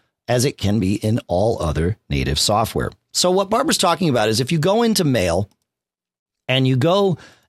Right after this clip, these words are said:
and you start composing a message, this is the important part because otherwise these options won't be available, and then go to the edit menu and go to substitutions, you'll see that there are five things that can be turned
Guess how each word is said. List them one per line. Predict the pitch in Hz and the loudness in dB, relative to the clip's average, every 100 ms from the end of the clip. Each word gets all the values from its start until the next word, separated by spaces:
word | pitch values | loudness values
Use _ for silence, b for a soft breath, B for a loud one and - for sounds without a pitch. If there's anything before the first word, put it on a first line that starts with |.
| - | -2
and | 160 | 0
you | 156 | 2
start | - - 226 247 | 0 0 -2 -2
composing | - 175 135 196 165 151 | 0 0 2 2 2 0
a | 131 | 0
message, | 131 - 73 73 | 0 0 -2 -2
this | 107 | -2
is | 120 | 0
the | 127 | 0
important | 104 123 113 95 90 | 0 0 -2 -2 -2
part | 95 - | -2 -2
because | 98 95 104 | -6 -2 -2
otherwise | 107 98 90 | 0 0 -2
these | 90 85 | -2 -2
options | 82 - 90 | -2 -2 -2
won't | 82 80 | -2 -4
be | - | -4
available, | 69 82 71 60 - b b b b - | -4 -2 -2 -6 -10 b b b b -4
and | 139 | 0
then | 147 185 | 2 2
go | 185 | 2
to | 190 | 0
the | 170 - | 0 0
edit | 180 190 | 0 0
menu | 139 117 113 127 | 0 0 2 2
and | 131 | 2
go | 127 | 0
to | 143 | 0
substitutions, | - 151 147 147 208 208 - 82 85 b b b _ - | 0 0 -2 -2 0 0 0 0 -4 b b b _ -4
you'll | 170 | 0
see | 190 - 269 202 | 0 2 2 2
that | 139 147 | 2 0
there | 165 165 | 0 0
are | 160 156 | 2 0
five | - - 151 156 175 175 | -2 -2 0 2 2 0
things | - 190 165 127 | -2 -2 0 2
that | 123 | 0
can | - 123 | 0 0
be | 123 135 | 0 0
turned | 117 110 95 110 | 0 2 2 0